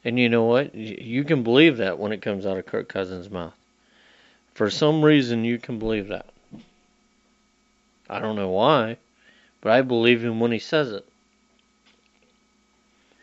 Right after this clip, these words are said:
But you had the complaining between Adam Thielen and, and Stefon Diggs. Stefon Diggs was wanted out of Minnesota. He don't want out of there now. Stefon Diggs,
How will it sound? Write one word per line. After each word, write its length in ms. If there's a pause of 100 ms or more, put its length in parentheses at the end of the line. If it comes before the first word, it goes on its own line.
(360)
But 200
you 160
had 340
the 80
complaining 600
between 440
Adam 320
Thielen 400
and, 180
and 320
Stefon 540
Diggs. 340 (580)
Stefon 460
Diggs 240
was 220
wanted 360
out 200
of 40
Minnesota. 600 (1900)
He 140
don't 140
want 160
out 140
of 60
there 140
now. 360 (1700)
Stefon 520
Diggs, 460